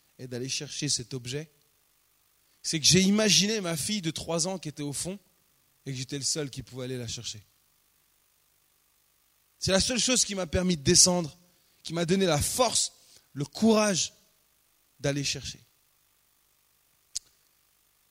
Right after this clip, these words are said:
Mes amis, ce soir, si vous ne considérez pas la parole comme le livre de la vie, le livre, la parole de vie pour vous,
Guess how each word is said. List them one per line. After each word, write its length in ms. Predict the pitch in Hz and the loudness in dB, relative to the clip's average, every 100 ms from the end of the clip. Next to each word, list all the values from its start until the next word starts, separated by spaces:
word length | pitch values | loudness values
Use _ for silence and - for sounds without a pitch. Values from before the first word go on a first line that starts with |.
| _ _ _ _ _ - | _ _ _ _ _ -6
Mes 200 | 143 147 | -2 0
amis, 180 | 190 208 | 2 4
ce 160 | 180 | 4
soir, 340 | 165 202 175 151 | 4 2 0 2
si 220 | - 175 | 2 2
vous 160 | 160 | -2
ne 120 | 185 180 | 0 0
considérez 640 | - 196 - 175 180 175 | -2 0 0 0 -4 -4
pas 200 | 175 185 | -4 -4
la 100 | 160 | -4
parole 500 | - 165 180 165 110 - _ _ _ _ _ _ _ _ _ _ _ _ | -4 -4 -2 -4 -6 -16 _ _ _ _ _ _ _ _ _ _ _ _
comme 240 | - 147 151 | -10 -6 -2
le 80 | |
livre 420 | 160 165 185 139 147 | -2 -2 -4 -4 -8
de 100 | 139 | -8
la 160 | 135 | -8
vie, 220 | 131 156 - _ _ _ _ _ _ _ _ _ - | -8 -10 -12 _ _ _ _ _ _ _ _ _ -8
le 160 | 143 | -4
livre, 480 | 151 165 151 110 - _ _ | -2 -2 -4 -6 -16 _ _
la 140 | 123 135 | -12 -6
parole 420 | 165 151 156 135 | -4 0 -2 -2
de 100 | 120 | -6
vie 360 | 113 120 180 - _ _ _ _ _ _ - | -8 -8 -10 -12 _ _ _ _ _ _ 2
pour 220 | 196 170 | 2 2
vous, 180 | 139 | -6